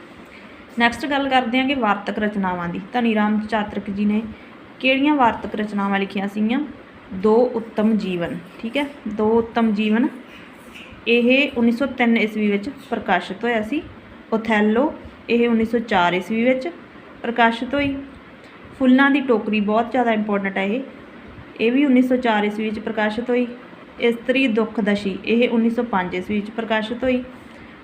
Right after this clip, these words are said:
ਰੂਪ ਦੀ ਦਾਦ ਇਹ ਉੱਨੀ ਸੌ ਛੇ ਈਸਵੀ ਵਿੱਚ ਪ੍ਰਕਾਸ਼ਿਤ ਹੋਈ।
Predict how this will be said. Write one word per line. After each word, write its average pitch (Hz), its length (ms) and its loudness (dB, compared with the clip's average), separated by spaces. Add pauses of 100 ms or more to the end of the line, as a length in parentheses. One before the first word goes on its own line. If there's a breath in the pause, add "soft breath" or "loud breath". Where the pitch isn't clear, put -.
(120)
ਰੂਪ 262 360 4
ਦੀ 294 160 2
ਦਾਦ 190 500 4 (400)
ਇਹ 262 160 2
ਉੱਨੀ 254 140 6
ਸੌ 262 140 0
ਛੇ 226 300 2
ਈਸਵੀ 185 240 -4
ਵਿੱਚ 190 160 -4
ਪ੍ਰਕਾਸ਼ਿਤ 214 540 -2
ਹੋਈ। 269 160 0